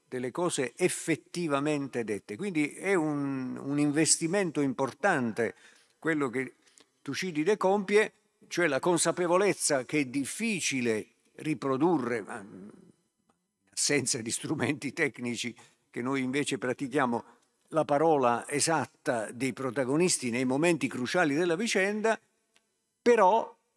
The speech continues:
è riuscito, lui dice, a sintetizzare o quello che ha personalmente ascoltato all'assemblea popolare ateniese o sul campo di battaglia, o che altri gli hanno riferito.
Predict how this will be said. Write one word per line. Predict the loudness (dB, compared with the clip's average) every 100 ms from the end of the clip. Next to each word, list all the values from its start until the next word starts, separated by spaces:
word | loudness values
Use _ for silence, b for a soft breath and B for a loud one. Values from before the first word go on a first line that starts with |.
| -20 _
è | -6 -2
riuscito, | 0 0 0 0 2 0 2 4 6
lui | 4 2 0
dice, | -2 -2 0 2 0 -4 _ -20 _ _ _ _ _ _ _ _ _ _ _ _
a | -2
sintetizzare | 2 2 2 2 2 0 -2 2 4 4 2 0 2
o | 2 4
quello | 2 2
che | 4 2
ha | 2 _ _ _ _
personalmente | 0 0 2 2 2 2 2 2 0
ascoltato | -4 -4 -6 -6 0 0 0 0 -2
all'assemblea | -2 -4 -6 -4 0 0
popolare | -2 -4 -2 -2 -4
ateniese | -6 -8 -6 -2 -2 -2 -4
o | -6
sul | -8 -12
campo | -8 -8 -8 -10
di | -8
battaglia, | -8 -4 0 0 0 -4 B B B B B 2
o | 2
che | 4 6
altri | 6 4 -2 -4 -2
gli | -2
hanno | -2 -2
riferito. | -4 -4 -4 -4 -6 -8 -20